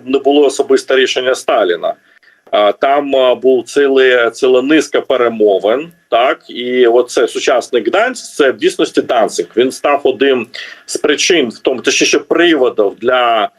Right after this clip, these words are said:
а, війни, а, з боку, е, гітлерівської Німеччини, які вимагали туди вільний прохід, тому що він був як анклав на території Польщі після Першої світової війни.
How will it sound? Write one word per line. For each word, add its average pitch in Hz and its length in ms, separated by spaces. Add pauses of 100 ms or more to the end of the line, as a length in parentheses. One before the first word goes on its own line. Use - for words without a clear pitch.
(260)
а, 113 140
війни, 117 680 (180)
а, 110 360
з 98 60
боку, 139 340
е, 120 240
гітлерівської 123 640
Німеччини, 120 600
які - 220
вимагали 143 640
туди 139 600
вільний 139 280
прохід, 139 600
тому 110 220
що - 200
він 135 200
був 120 240
як 117 200
анклав 135 480
на 117 60
території 117 520
Польщі 110 540 (440)
після 113 520
Першої 135 400
світової 107 580
війни. 113 360